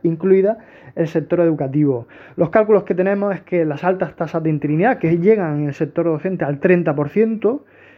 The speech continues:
es que de los veintiún mil, de los más de veintiún mil docentes, seis mil quinientos son personal interino y entre tres mil quinientos y cuatro mil se pueden encontrar en abuso de la temporalidad, acumulando diez, doce, incluso veinte años de servicio para esta administración.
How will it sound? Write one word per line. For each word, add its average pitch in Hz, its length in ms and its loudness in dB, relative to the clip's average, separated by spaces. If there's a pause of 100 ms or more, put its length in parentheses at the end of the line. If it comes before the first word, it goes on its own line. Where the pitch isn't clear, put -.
(200)
es 139 200 -12
que 160 480 2
de 151 200 -6
los 151 160 0
veintiún 156 540 2
mil, 208 300 2
de 156 80 0
los 143 100 -2
más 180 160 0
de 185 60 4
veintiún 165 360 0
mil 160 160 -2
docentes, 180 540 -2
seis 185 180 4
mil 226 280 4
quinientos 190 680 -2
son 196 400 0
personal 160 320 0
interino 202 420 2 (480)
y 185 100 4
entre 175 260 2
tres 160 180 2
mil 208 160 0
quinientos 190 300 0
y - 20 2
cuatro 180 240 0
mil 185 180 0
se 165 120 -8
pueden 165 180 0
encontrar 165 480 0
en 175 160 4
abuso 170 680 0
de 156 80 -2
la 143 100 -2
temporalidad, 131 680 -4 (540)
acumulando 175 640 4
diez, 185 340 4
doce, 196 220 -2
incluso 160 380 -6
veinte 175 300 0
años 170 200 -2
de 165 80 -2
servicio 165 420 -2
para 160 140 -2
esta 151 140 -6
administración. 135 800 -4